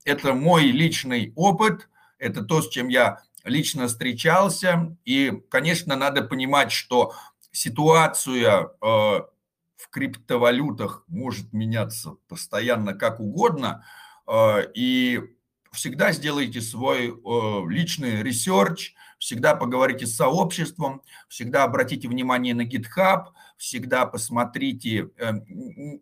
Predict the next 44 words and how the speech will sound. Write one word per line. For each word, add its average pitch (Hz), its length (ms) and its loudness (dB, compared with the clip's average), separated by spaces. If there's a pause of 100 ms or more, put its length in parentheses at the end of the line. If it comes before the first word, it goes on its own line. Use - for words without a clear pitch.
(120)
не 160 200 2
обращайте 190 540 2
внимания 160 460 2
только 113 340 -2
на 120 160 0
сайт. - 400 0
Крутой, 165 360 -2
красивый 151 440 -2
сайт 214 340 0
всегда 127 320 0
можно 120 340 -4
сделать. 101 400 -4 (420)
А 139 100 2
вот 143 200 -2
подделать 160 560 0
GitHub 233 460 0
очень 165 320 -4
сложно. 98 520 -4
Вот 101 160 -10
всегда 160 400 -2 (280)
лучше 160 280 -2
возьмите, 147 440 2
зайдите, 135 480 -2
пусть - 380 -2
вам 156 260 2
не 175 80 4
очень 160 400 0
понятно, 127 440 2
что - 200 -10
там 104 200 -2
есть 98 360 -2
на 92 60 -8
GitHub, 82 480 -4 (500)
но 151 120 -2
просто 190 240 2
зайдите 175 360 4
на 151 60 0
GitHub 139 380 0
Ethereum, 170 580 0
зайдите 160 360 -2
на 143 60 -2
GitHub 139 400 -2
там 110 140 0
Solana, 139 680 2